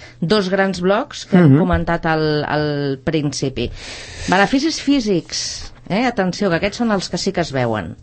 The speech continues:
Speaker 2: Sí.
Speaker 1: I n'hi ha.
Speaker 2: Aquests n'hi ha, eh? Sí, sí. Encara que la gent pensi, «Ah, no faig res jugant a pàdel», sí, sí, d'aquí nosaltres volem, volem dir-li a tots els espectadors, a tots els oients que ens estan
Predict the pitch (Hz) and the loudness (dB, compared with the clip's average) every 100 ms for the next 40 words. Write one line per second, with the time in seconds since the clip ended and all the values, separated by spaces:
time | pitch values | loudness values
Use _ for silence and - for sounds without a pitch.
0 | - - - - 101 - _ - 160 147 | -20 -18 -2 4 4 2 _ -4 -2 -2
1 | 151 127 - - - - 98 113 104 104 | -4 -4 -12 -20 -10 -2 4 4 6 4
2 | 82 76 107 139 - 90 85 85 82 92 | 4 4 4 2 0 0 0 0 0 4
3 | 113 120 113 104 101 95 98 - 92 90 | 6 8 6 6 4 4 2 2 -2 -2
4 | - - - - - - 82 92 98 95 | -6 -20 -20 -20 -12 -2 0 2 2 0
5 | - 90 101 101 92 90 82 98 139 190 | 4 4 6 6 4 4 6 8 8 6
6 | 220 - - - - - 76 73 - - | 2 -8 -20 -20 -10 -4 -4 -6 -18 -16
7 | - 90 87 87 87 82 82 101 107 113 | -2 2 4 4 2 0 0 4 6 6
8 | 104 98 95 98 90 95 95 110 101 98 | 4 2 2 0 2 2 4 4 4 2
9 | 92 95 92 92 - - - - 90 87 | 4 4 2 0 -6 -20 -20 -10 -2 2
10 | 92 92 92 95 92 92 95 92 95 92 | 4 4 2 2 2 2 4 4 2 0
11 | 92 87 92 87 85 95 120 104 95 90 | 0 0 0 0 2 4 6 4 2 0
12 | 92 - - 104 98 92 - 92 92 - | -2 -2 -2 2 4 2 2 2 0 0
13 | 98 92 90 87 85 | 2 4 4 2 0